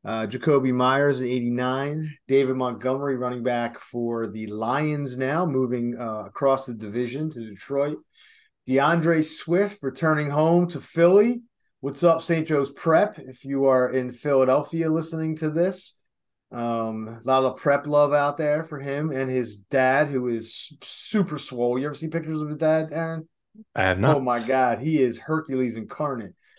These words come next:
Speaker 2: <laughs>
Speaker 1: Um, we got Dallas Goedert, tight end number seven at eighty-six. Uh, Jahan Dotson at eighty-five, Washington receiver. Rashad Penny,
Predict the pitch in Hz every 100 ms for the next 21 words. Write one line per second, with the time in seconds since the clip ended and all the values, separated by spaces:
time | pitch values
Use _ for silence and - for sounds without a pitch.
0 | _ - - 131 135 135 135 131 131 127
1 | - _ _ 135 156 135 147 156 160 127
2 | 117 143 160 190 196 - - 170 170 160
3 | 160 143 - - 160 170 196 208 175 139
4 | 147 131 120 - - 202 202 - - _
5 | _ _ _ - 117 113 131 147 151 135
6 | 135 160 160 180 175 165 135 135 123 -
7 | 143 143 139 123 123 135 131 123 - 151
8 | 143 _ - 151 143 139 120 135 120 113
9 | - 143 139